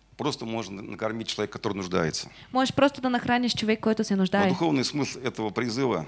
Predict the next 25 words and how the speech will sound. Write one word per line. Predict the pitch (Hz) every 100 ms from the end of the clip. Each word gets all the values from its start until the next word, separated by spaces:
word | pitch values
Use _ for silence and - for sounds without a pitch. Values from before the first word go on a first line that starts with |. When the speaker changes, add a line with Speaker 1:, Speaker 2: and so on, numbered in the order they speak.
| - -
Speaker 2:
Но | 247 247
в-, | 233
духовният | 226 226 277 294 311
смисъл | 277 277 285 254
на | 233
този | 220 233 240
призив | 226 202 254
Speaker 1:
утолить | 277 285 - - -
голод | 92 117 98 -
по | 101
Слову | - 113 101
Божьему. | 90 85 78 73 67 - -
Speaker 2:
да | 214 247
утолите | 247 247 285 285
глада | 240 226 254
за |
Speaker 1:
Накормить | 254 220 226 254
Speaker 2:
Божието | 233 240 214
Слово. | 226 196
Speaker 1:
ближнего | 185 95 90 78 - _ _ _ _
того, | - 95
кто | 101 - 101
с | 90
тобой | 98 92 98
рядом, | 113 98